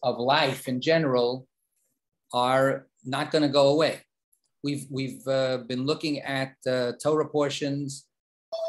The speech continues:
that talk all about the fact that, um, uh,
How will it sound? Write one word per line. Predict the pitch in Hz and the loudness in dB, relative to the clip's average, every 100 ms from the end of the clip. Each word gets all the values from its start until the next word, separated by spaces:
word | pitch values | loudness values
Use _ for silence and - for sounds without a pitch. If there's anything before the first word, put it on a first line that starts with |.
| - - - - - - | -8 -10 -10 -12 -16 -4
that | 131 131 | -2 2
talk | 143 143 | 2 4
all | 143 143 | 6 6
about | 135 131 131 | 6 4 2
the | |
fact | - 127 131 | 0 -2 0
that, | 127 127 - - | -2 -4 -6 -6
um, | 131 123 117 117 117 117 _ _ _ _ _ _ - | -2 2 2 0 -2 -8 _ _ _ _ _ _ -6
uh, | 123 123 120 123 | -4 -2 0 0